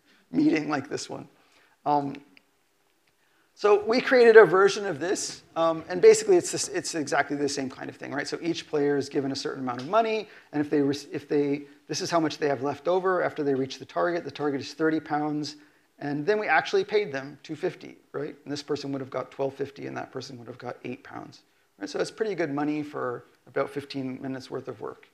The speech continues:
Um, and if they fail to reach the target, they would lose their, their income fifty, with a fifty percent chance. So they just lose it all with a fifty percent chance. Um, and so,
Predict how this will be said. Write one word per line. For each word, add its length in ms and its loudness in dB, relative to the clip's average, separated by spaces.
Um, 140 -4
and 100 -4
if 120 -2
they 80 4
fail 320 6
to 100 -2
reach 240 -2
the 80 -6
target, 380 -2
they 80 2
would 140 -2
lose 280 0
their, 320 -4
their 420 -8
income 480 -8
fifty, 260 -4
with 220 -4
a 40 -2
fifty 240 -4
percent 280 -12
chance. 460 -20
So 120 -12
they 120 -6
just 240 -10
lose 180 2
it 80 -2
all 380 -10
with 140 -20
a 60 -18
fifty 280 -20
percent 320 -20
chance. 420 -20
Um, 160 -20
and 100 -16
so, 260 -2